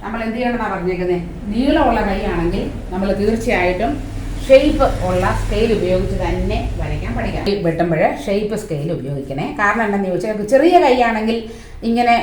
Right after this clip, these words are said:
ഒ-, അധികം അടിക്കേണ്ടി വരുന്നില്ലല്ലോ, അല്ലെങ്കിൽ നമ്മൾ എത്ര അടിച്ചാലും ശരിയാവില്ല. അപ്പം നമുക്ക് ഇവിടാണ് വേണ്ടത്. ഇവിടെ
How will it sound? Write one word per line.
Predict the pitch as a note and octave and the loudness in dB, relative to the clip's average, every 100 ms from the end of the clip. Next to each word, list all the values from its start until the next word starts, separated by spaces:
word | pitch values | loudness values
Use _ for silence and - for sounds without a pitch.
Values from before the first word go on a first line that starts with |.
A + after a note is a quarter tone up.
| - | 0
ഒ-, | - - A3+ | -4 0 2
അധികം | C4 B3+ | 4 6
അടിക്കേണ്ടി | A3+ B3 C4 G#3 | 6 4 6 6
വരുന്നില്ലല്ലോ, | E3+ D3+ A#2+ A#2+ - | 4 2 0 -4 -4
അല്ലെങ്കിൽ | A3+ A#3+ A3+ | -2 0 2
നമ്മൾ | A3+ G#3+ | 2 2
എത്ര | C#4 G3+ | 4 2
അടിച്ചാലും | E3+ F3+ F3 E3+ | 2 0 0 -2
ശരിയാവില്ല. | D#3 D3+ C3+ B2 E3+ | -2 -2 -4 -6 -6
അപ്പം | A#3+ A#3+ | -2 0
നമുക്ക് | A#3 B3 | 0 0
ഇവിടാണ് | C4 G3 F3+ E3 | 2 2 2 0
വേണ്ടത്. | D#3+ C3+ - - - - A3+ | 0 -4 -6 -8 -10 -8 0
ഇവിടെ | A#3+ C#4 | 4 6